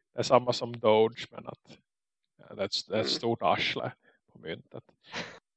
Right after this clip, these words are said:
Speaker 1: Sådär. Kan vä-, kan användas överallt utom här. S-,
Speaker 2: <laughs>
Speaker 1: s-, står det nästan överallt, tror jag.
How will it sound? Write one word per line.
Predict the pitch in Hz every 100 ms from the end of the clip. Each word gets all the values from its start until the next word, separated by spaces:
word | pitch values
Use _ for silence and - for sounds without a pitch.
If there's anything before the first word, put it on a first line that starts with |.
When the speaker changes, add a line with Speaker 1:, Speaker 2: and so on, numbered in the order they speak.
| _ _ _ _ _
Speaker 1:
Sådär. | - - - - - _ - -
Kan | - 135
vä-, | 123 131 - -
kan | - 135
användas | 127 131 131 131
överallt | 135 127 127 110 110 - -
utom | - 107
här. | 104 101 - - - - - - - _ _ _ _ - - 196
S-, | - 208
Speaker 2:
<laughs> | 180 - - 202
Speaker 1:
s-, | 196 - - - - - -
står | - 92
det | 95
nästan | 101 - 107 104
överallt, | 110 110 - - -
tror | 117
jag. | 117